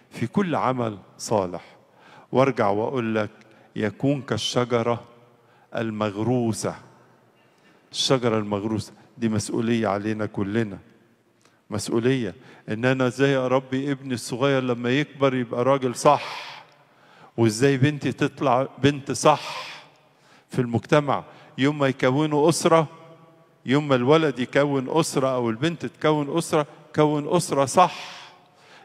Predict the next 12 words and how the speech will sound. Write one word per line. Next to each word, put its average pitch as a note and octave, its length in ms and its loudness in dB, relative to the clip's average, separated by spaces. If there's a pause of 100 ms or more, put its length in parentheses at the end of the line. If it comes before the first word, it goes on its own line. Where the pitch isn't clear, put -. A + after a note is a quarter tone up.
يختار B2+ 460 2
صح، - 400 2 (1040)
ويعمل C#3+ 640 2 (140)
أسرة C#3+ 460 0 (300)
صح، - 580 -2 (300)
ويبقى B2 320 -2
من A2 220 -6
جيل A#2+ 280 -6
إلى G2+ 320 -4
جيل. F#2+ 380 -10 (460)
يكون B2+ 400 -4
كالشجرة B2 800 -2